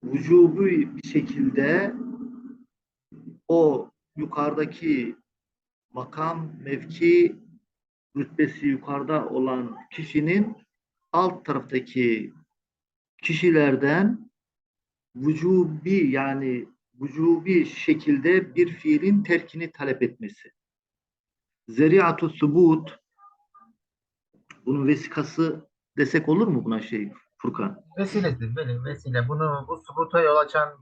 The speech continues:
Speaker 2: vesileler nasıl anlanır bu subut?
Speaker 1: Evet. Kelimatun tedullu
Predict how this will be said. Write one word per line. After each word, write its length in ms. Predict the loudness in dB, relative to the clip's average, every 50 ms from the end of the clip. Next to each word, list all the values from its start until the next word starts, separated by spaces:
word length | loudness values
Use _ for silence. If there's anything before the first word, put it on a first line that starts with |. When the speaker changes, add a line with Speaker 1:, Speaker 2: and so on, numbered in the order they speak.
| -12
Speaker 2:
vesileler 540 | -12 -12 -10 -12 -10 -6 -2 0 0 0 0
nasıl 200 | -2 -4 -2 -2
anlanır 380 | 0 0 0 0 0 -2 -4 -6 -10
bu 60 | -16
subut? 300 | -20 -20 -20 -16 -8 -4
Speaker 1:
Evet. 320 | -2 -2 -2 -2 -6 -20 _ _ _ _ _ _ _ _ _ _ _ _ _ _ _ _
Kelimatun 1160 | 0 2 4 4 4 4 4 4 4 4 2 2 2 4 6 8 8 8 6 6 2 -2 -10 -18 _ _ _ _ _ _ -4
tedullu 1080 | -2 -2 0 0 -2 -2 -2 -2 -4 -4 -2 2 2 4 4 4 4 2 0 -2